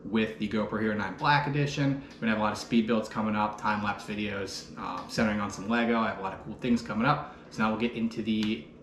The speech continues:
close-up shot of the set. All right, so we're doing our close-up here of the Lego Spider-Man Carnage set. Um, did undo this piece right here. Um, so as you'll see on the sides here,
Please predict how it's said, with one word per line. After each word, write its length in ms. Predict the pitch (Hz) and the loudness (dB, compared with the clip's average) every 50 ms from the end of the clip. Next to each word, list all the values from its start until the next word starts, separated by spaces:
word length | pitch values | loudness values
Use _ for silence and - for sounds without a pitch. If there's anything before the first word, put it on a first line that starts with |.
| - - - - - - - - - - - | -20 -18 -18 -18 -18 -16 -16 -16 -16 -14 -10
close-up 460 | - - 123 120 120 117 131 120 - | 2 6 6 6 6 6 2 -2 -2
shot 400 | - - - 113 113 120 123 120 | -4 -2 0 2 4 4 4 2
of 220 | 123 117 113 110 113 | 0 -2 -2 -2 -2
the 80 | 120 | -2
set. 400 | 117 - 170 180 - - - - - - - - - - - - - - - - - - - - - - _ _ _ - 147 147 - - - - - - - - - - - - - - - | -2 -2 -2 -4 -4 -4 -8 -10 -14 -16 -18 -18 -18 -18 -18 -18 -18 -18 -18 -18 -20 -20 -20 -20 -20 -20 _ _ _ -14 -12 -12 -12 -12 -12 -14 -14 -16 -16 -16 -16 -16 -16 -16 -12 -6 -2
All 60 | 104 | 0
right, 500 | 101 98 98 107 117 113 104 95 - - | 2 2 4 4 4 4 2 0 -2 -4
so 120 | - 104 | 0 2
we're 100 | 104 104 | 4 4
doing 140 | 113 117 113 | 6 6 4
our 100 | 107 98 | 4 2
close-up 600 | - - - 123 127 123 - - 113 113 113 - | 0 2 4 4 4 4 4 2 2 2 0 0
here 300 | - 107 107 107 113 117 | -2 0 2 4 4 4
of 300 | 95 98 98 101 98 95 | 4 2 2 2 2 0
the 320 | 98 95 92 92 92 92 | 0 0 0 0 -2 -2
Lego 320 | 92 98 101 104 101 101 98 | 0 2 2 2 2 2 0
Spider-Man 440 | - - - 104 104 104 101 98 90 | 0 0 0 2 4 4 2 2 0
Carnage 340 | - - 113 107 101 95 | -2 -2 0 0 0 0
set. 360 | - - - 92 101 104 - - - - - - - - - | -2 -4 -2 -2 -2 -2 -4 -6 -12 -16 -16 -18 -16 -10 -6
Um, 380 | 95 92 90 92 90 90 - - - - | -6 -4 -2 -2 -2 -2 -4 -6 -6 0
did 240 | - 120 123 117 - | 2 2 2 2 0
undo 360 | 120 113 107 101 101 107 101 | 0 2 4 4 4 4 4
this 140 | 107 107 - | 2 2 0
piece 320 | - - 117 110 101 - | 0 0 0 0 0 0
right 140 | - 104 95 | 0 0 2
here. 360 | 101 110 127 160 160 - - - - - - - - - - | 2 4 2 2 0 -2 -6 -14 -18 -20 -20 -20 -8 -4 -2
Um, 320 | 98 90 90 92 92 92 | 0 0 0 0 -2 -2
so 140 | - - 104 | 0 0 2
as 140 | 101 95 95 | 2 2 2
you'll 80 | 101 98 | -2 -4
see 260 | - - 123 113 110 | -2 0 2 2 2
on 80 | 101 | 2
the 80 | 95 98 | 0 -2
sides 480 | - - - 151 139 139 135 131 - - | -2 2 4 6 6 6 6 4 4 4
here, 480 | 143 135 131 127 127 127 - - - | 6 6 8 8 6 4 2 -6 -12